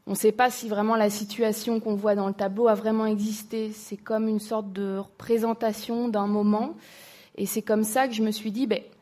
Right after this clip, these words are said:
cette image, elle, elle n'existe pas, c'est une image mentale de, de cette fille qui... Enfin, moi, euh, mon regard de spectateur, quand je regarde cette image, je suis attirée par, euh, le regard, euh, froid et dur de, de cette femme. Et, et du coup, l'idée, c'était vraiment de rentrer dans sa tête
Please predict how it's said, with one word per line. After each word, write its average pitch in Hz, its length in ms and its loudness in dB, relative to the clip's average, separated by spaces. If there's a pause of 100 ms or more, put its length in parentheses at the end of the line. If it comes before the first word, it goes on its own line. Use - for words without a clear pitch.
cette - 280 -6
image, 233 400 4
elle, 190 240 4
elle 196 100 0
n'existe 208 420 -2
pas, 240 240 2
c'est 233 140 -4
une 208 140 6
image 208 340 6
mentale 214 580 0
de, 185 340 -4
de 180 100 -14
cette 180 260 -10
fille 226 360 -12
qui... 180 440 -16 (800)
Enfin, 170 220 0
moi, 233 400 6
euh, 196 140 6
mon 190 180 0
regard 202 360 2
de 196 120 0
spectateur, 196 580 -2
quand 214 140 -2
je 196 100 -6
regarde 196 240 -4
cette - 160 -16
image, 220 280 2
je 208 120 -8
suis - 180 -2
attirée 220 520 2
par, 190 320 -4
euh, 175 320 -6 (500)
le 190 120 -4
regard, 196 440 0
euh, 185 100 2
froid 226 360 4
et 214 100 4
dur 208 300 -2
de, 175 400 -2
de 190 80 -4
cette 180 220 -4
femme. 233 320 2
Et, 165 120 -2 (1000)
et 185 60 -8
du 170 140 -12
coup, 240 240 -6
l'idée, 214 300 -4
c'était 208 240 -4
vraiment 185 260 0
de 208 80 -2
rentrer 208 320 0
dans 196 140 0
sa 170 180 -8
tête 226 420 -4